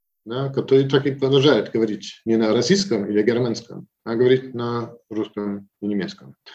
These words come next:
Мы понимаем, что это, эм, странно. Но у нас были другие сложности с этим названием, потому что мы уже двадцать лет работаем не только в России,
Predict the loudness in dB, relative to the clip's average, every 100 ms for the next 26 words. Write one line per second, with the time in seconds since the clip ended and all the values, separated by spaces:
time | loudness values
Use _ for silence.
0 | -20 -20 _ 0 4 6 4 2 -4 -8
1 | -8 -6 -4 -6 -8 -8 -8 -6 -8 -10
2 | -12 -16 -16 -8 -6 -4 -2 2 2 4
3 | 2 4 4 6 4 4 2 2 -2 -10
4 | -10 -10 -6 -6 -4 -4 0 4 4 4
5 | -2 -4 -6 -4 -4 0 0 0 0 0
6 | -2 -4 0 0 -4 _ _ _ -4 0
7 | 0 0 0 0 0 2 4 2 0 -4
8 | -10 -10 -14 -18